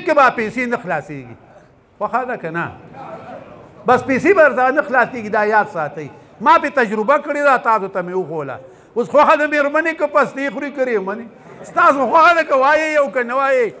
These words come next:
ما خو درته وښوښه، ا، زړه مې درته وښو، یقین وسات. زه ویرېږم. هم قبر ته یې وړي، خدای به رانه تپوس کوي چې دې اجزانو ته تا دا نه وښولي؟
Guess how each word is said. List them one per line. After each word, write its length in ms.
ما 200
خو 120
درته 260
وښوښه، 500
ا، 80
زړه 440
مې 120
درته 260
وښو، 240
یقین 300
وسات. 260
زه 60
ویرېږم. 640
هم 220
قبر 240
ته 120
یې 80
وړي، 260
خدای 220
به 100
رانه 200
تپوس 460
کوي 160
چې 160
دې 140
اجزانو 420
ته 140
تا 200
دا 200
نه 120
وښولي؟ 480